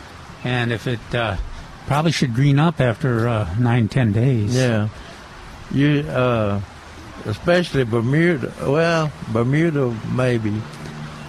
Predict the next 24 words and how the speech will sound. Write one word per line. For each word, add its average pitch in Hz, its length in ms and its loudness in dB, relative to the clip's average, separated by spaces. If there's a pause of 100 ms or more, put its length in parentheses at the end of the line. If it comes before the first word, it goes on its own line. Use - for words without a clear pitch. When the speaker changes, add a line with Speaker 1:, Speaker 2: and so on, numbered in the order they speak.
(120)
Speaker 1:
Yeah, 131 160 4
Bermuda 151 440 6
is, 127 200 2
Bermuda 135 460 4
is 110 240 0
the, 101 220 0 (420)
Bermuda 175 280 6
is 147 220 2
zoysia. 156 500 2 (360)
Zoysia 202 280 2
is 175 140 4
a 175 40 4
little 165 160 4
slower 175 520 4
to 131 100 0
respond. 135 400 4
Speaker 2:
Yeah, 135 420 4
yeah. 110 280 2 (220)
Speaker 1:
And 131 200 2
San 165 260 2
Augustine 156 640 2
is 117 200 2
generally 135 380 2
not 135 380 2